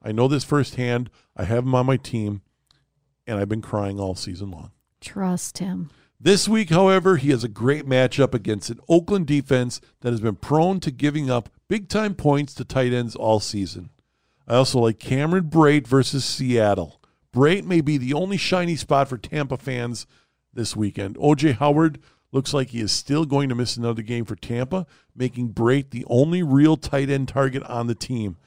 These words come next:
Speaker 1: As far as Seattle is concerned, they have allowed the fourth most fantasy points to opposing tight ends this year. I also like Jimmy Graham against the Chargers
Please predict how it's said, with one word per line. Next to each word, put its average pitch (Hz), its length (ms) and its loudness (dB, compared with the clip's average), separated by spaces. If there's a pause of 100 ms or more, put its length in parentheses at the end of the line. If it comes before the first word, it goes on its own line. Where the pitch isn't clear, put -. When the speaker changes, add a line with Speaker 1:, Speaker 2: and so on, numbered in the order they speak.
(240)
Speaker 1:
As - 140 -10
far 196 220 0
as 202 100 0
Seattle 214 420 2
is 175 100 -6
concerned, 208 580 -4 (340)
they 127 80 -4
have 185 140 0
allowed 147 300 4
the - 60 -6
fourth 180 540 2
most 180 320 -2
fantasy 151 400 -4
points 131 400 -4
to 107 120 -8
opposing 139 460 -2
tight 120 280 -6
ends 107 340 -6 (380)
this 98 440 -4
year. 87 300 -4 (400)
I 113 80 0
also 123 240 2
like 113 160 0
Jimmy 117 240 0
Graham 120 360 0
against 107 280 -6
the 104 80 -8
Chargers 208 680 -2